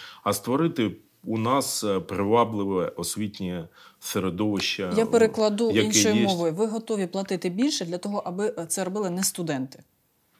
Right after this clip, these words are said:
Speaker 2: Аби не студенти платили викладачам, е, ви маєте на увазі, що можна створити умови, за яких ц-, е, може викладач отримати таку заробітну плату, коли в нього навіть думки не з'явиться?
Speaker 1: Так, так.
Speaker 2: Це можна зробити в рамках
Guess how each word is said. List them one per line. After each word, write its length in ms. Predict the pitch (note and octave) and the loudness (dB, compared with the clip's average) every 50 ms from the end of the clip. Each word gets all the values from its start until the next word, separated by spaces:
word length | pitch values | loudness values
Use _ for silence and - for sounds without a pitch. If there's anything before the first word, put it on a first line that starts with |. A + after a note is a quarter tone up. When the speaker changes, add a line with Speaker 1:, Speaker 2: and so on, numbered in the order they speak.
| _ _ - | _ _ -6
Speaker 2:
Аби 200 | - F3 F3 G3 | -4 -2 0 0
не 120 | F#3+ F#3 G3 | 0 0 -2
студенти 460 | - - A3+ A3 C#4+ D4 C#4+ C#4 - | -2 -2 2 4 4 6 4 4 2
платили 360 | - G3 F#3+ - G3 F3+ F3+ | 0 -2 -2 -2 -2 -2 -2
викладачам, 600 | F3 E3+ F3 F3 F#3 E3 F3 E3+ - - D#3+ C#3+ | -2 -2 -2 -2 -2 -2 -2 -2 -2 -2 -2 -2
е, 400 | C#3 - - - C#3+ D3 D3 C#3+ D3 D#3 | -4 -8 -10 -10 -8 -6 -6 -6 -4 -2
ви 140 | F#3+ G#3+ | -2 -2
маєте 460 | A3 - F3 F3 F3 F3+ F3+ F#3+ - E3+ | -2 -4 -6 -6 -4 -4 -4 -4 -4 -4
на 60 | F3 | -4
увазі, 200 | G3+ G#3+ G3+ E3+ | -4 -4 -4 -4
що 160 | - - D#3+ | -2 -2 -2
можна 220 | E3+ G3+ F#3+ F#3 | -2 -2 -2 -4
створити 360 | D#3 - - E3+ F3+ F3 - D#3+ | -4 -4 -2 -4 -4 -2 -2 -2
умови, 320 | E3 F3 G#3 A#3 A3+ F#3+ | -2 0 -2 -2 -2 -2
за 140 | E3+ E3 D#3+ | -2 -2 -2
яких 300 | D#3+ D#3+ - G3+ G3+ - | -2 -2 -4 -6 -8 -8
ц-, 220 | - - - - D3+ | -8 -10 -8 -8 -8
е, 220 | D#3 D#3 D3+ D3+ - - - - - - | -8 -6 -8 -10 -12 -16 -18 -18 -14 -8
може 300 | D#3 D#3+ F3+ G3 F#3 F#3 E3+ | -4 -2 -2 0 0 -2 -2
викладач 460 | F3 F3 - F3 E3+ G3 G#3 G3+ - | -2 -4 -4 -2 -2 -2 -2 -2 -4
отримати 380 | E3 - F#3 F3 D#3+ D#3 D#3+ D#3 | -6 -4 -4 -4 -4 -4 -4 -6
таку 220 | E3+ E3 - F3+ | -8 -6 -6 -4
заробітну 400 | E3+ F3 E3+ E3+ F3 E3 F#3 F3+ | -2 -2 -2 -2 -2 -6 -6 -4
плату, 240 | - B3 C4 A#3+ F3+ | -4 -4 -4 -4 -4
коли 140 | - E3+ E3+ | -4 -4 -4
в 40 | |
нього 120 | F3+ F3+ F3+ | -4 -4 -4
навіть 200 | F#3 F#3 F3+ E3+ | -4 -4 -4 -4
думки 320 | F3 F3 D#3+ D3 - C#3+ | -2 -2 -2 -2 -2 -4
не 120 | C#3+ D3 C#3+ | -4 -4 -4
з'явиться? 540 | C#3+ C#3+ C#3+ C3+ C#3 C#3 C#3 - - - - | -6 -6 -8 -8 -10 -12 -14 -14 -14 -10 -6
Speaker 1:
Так, 220 | - E3+ - - - - - | -6 -4 -4 -6 -10 -12 -10
так. 100 | - F3 - - - - - | -8 -8 -8 -8 -10 -10 -8
Speaker 2:
Це 220 | - - - A3+ A#3 | -4 0 0 2 2
можна 380 | A3 G#3 G#3 A#3 B3 A#3+ A#3 | 2 2 2 2 2 2 2
зробити 340 | G#3+ A3+ A3 A3 A#3 A#3 G#3+ | 2 2 2 2 0 0 0
в 80 | G3 G3+ | -2 0
рамках 360 | G#3+ A#3 A#3+ A#3+ A3 G#3 | 0 0 2 0 0 -2